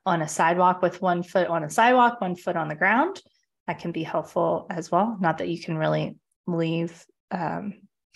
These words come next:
leave the hospital and do that, but, um, and then finally is when the baby goes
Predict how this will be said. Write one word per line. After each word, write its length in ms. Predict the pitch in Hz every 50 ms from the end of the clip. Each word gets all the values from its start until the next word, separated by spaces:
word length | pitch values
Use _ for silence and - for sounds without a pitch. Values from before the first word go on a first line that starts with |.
| - - _ _ _ _ _ _ _ _ _ _ - - - -
leave 140 | 285 277 214
the 60 | 220
hospital 540 | 196 196 185 196 202 - - 277 294 311 320
and 80 | 311 294
do 160 | 302 302 302
that, 280 | 311 320 330 320 320 -
but, 260 | 175 151 120 - - - _ _ _ _ _ _ _ _ _ _ _ _ _ _ _ _ _ _ _ _ _ _ _ _ -
um, 320 | 180 175 180 175 175 175
and 200 | - 190 190 196
then 320 | 202 196 196 190 190 196 - - - _ _ _ _ _ _
finally 500 | 226 214 226 240 226 226 220 220 214 202
is 440 | 190 196 196 190 190 185 180 - - - _ -
when 200 | 202 196 185 185
the 80 | 180
baby 480 | 175 180 175 170 185 180 175 175 175 185
goes 520 | - 170 165 165 165 165 165 165 - -